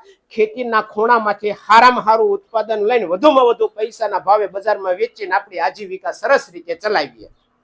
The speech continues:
બધા ખેડૂતનો આ જ હેતુ હોય ને. વેપારી હોય તો વેપારીનો પણ હેતુ હોય કે આખા દિવસમાં ઝાઝો વકરો થાય અને એ વકરામાંથી ઝાઝો નફો મળે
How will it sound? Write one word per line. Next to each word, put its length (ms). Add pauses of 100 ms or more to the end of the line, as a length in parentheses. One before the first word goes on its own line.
(720)
બધા 260
ખેડૂતનો 420
આ 120
જ 80
હેતુ 240
હોય 220
ને. 180 (400)
વેપારી 400
હોય 120
તો 140
વેપારીનો 500
પણ 160
હેતુ 220
હોય 120
કે 100
આખા 220
દિવસમાં 380
ઝાઝો 300
વકરો 340
થાય 300 (360)
અને 140
એ 60
વકરામાંથી 600
ઝાઝો 340
નફો 380
મળે 400